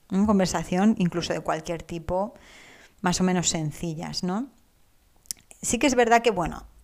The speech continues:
en, en ambientes familiares, en relaciones un poquito más cercanas, quizás es más fácil porque de alguna manera nos conocemos y, bueno, de algo, el cerebro ayuda a, a, a esa rapidez o agilidad mental y, y esas cosas de entender al otro, ya los, nos conocemos cómo somos,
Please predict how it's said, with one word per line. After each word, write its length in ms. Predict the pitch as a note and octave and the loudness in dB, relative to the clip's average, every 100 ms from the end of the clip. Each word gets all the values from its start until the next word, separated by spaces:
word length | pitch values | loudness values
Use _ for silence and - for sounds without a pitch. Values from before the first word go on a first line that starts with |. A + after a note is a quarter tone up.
| _ _ - | _ _ -12
en, 320 | F3+ F#3 F3+ - | -4 0 0 2
en 140 | F#3+ | 2
ambientes 420 | F#3+ G3+ B3+ D#4+ | 4 4 4 2
familiares, 1000 | - G#3+ F3+ E3+ F3 F3+ F3+ F3+ F3+ - - | 0 0 0 0 2 2 2 0 -2 -6 -10
en 100 | F3 | -6
relaciones 480 | F3 E3 F#3+ F#3+ | -4 -4 -2 -4
un 140 | G3 F3+ | -2 -4
poquito 320 | F3+ F3 F3 | -4 -6 -4
más 160 | F3 - | -4 -4
cercanas, 440 | F3 F3 F#3 G3 | -4 -2 -2 -2
quizás 300 | - - G3+ | -4 0 0
es 40 | |
más 220 | A3+ E3+ - | 2 -2 -4
fácil 440 | E3 D3+ G3+ A#3 | -6 -6 -6 -4
porque 420 | F#3 E3+ F3 E3 - - | -4 -4 -2 -4 -6 -6
de 60 | F3+ | -2
alguna 240 | F3+ F#3 | 2 2
manera 260 | F3+ F3 F3+ | 2 0 0
nos 200 | F3 - | -2 -4
conocemos 880 | E3+ D3 - G#3 G#3+ G3+ G3+ G3+ | -6 -6 0 2 4 4 4 2
y, 140 | G3 E3+ | -2 -4
bueno, 320 | E3 E3 - - - | -6 -8 -10 -14 -12
de 80 | F3+ | -6
algo, 180 | E3+ E3 | -6 -6
el 180 | - F3+ | -8 -8
cerebro 480 | - F3 F3+ G3 F#3 | -2 2 2 4 2
ayuda 460 | F3 F#3+ F#3 F3 - - - - | 2 0 0 -2 -4 -16 -18 -8
a, 540 | E3+ F3 D#3+ E3+ - E3+ | 0 0 0 -4 -6 -4
a, 40 | |
a 40 | F3 | 0
esa 240 | - F#3 | 2 4
rapidez 500 | F#3 F3 F3+ F#3 F#3+ | 4 2 2 0 0
o 40 | |
agilidad 420 | G3 - F#3+ E3+ F3 | -2 -4 -2 0 2
mental 640 | F3 E3+ F3+ F#3 F#3 F3+ | 2 2 2 0 0 0
y, 320 | F3 E3 D#3+ D#3 - _ - | 0 0 -2 -4 -8 _ -4
y 80 | F#3 | 0
esas 260 | F3+ F#3+ - | 2 0 -2
cosas 320 | F#3+ F#3+ F3 | -2 0 0
de 100 | F3+ | 2
entender 380 | F3 F3 F3 E3 | 2 2 0 0
al 140 | D#3+ | 2
otro, 640 | F#3+ B3 - G#3+ G#3+ G#3 | 6 6 4 4 6 4
ya 220 | G#3 F#3+ F3 | 2 0 0
los, 260 | E3+ - | 0 -4
nos 240 | F3 F3 D#3+ | -4 -4 -4
conocemos 520 | F3 D#3+ - G#3+ - | -8 -8 -4 -4 -4
cómo 220 | F3 D#3 | -8 -8
somos, 640 | - G#3+ G#3+ G3+ G3+ G3 | -2 2 4 4 4 0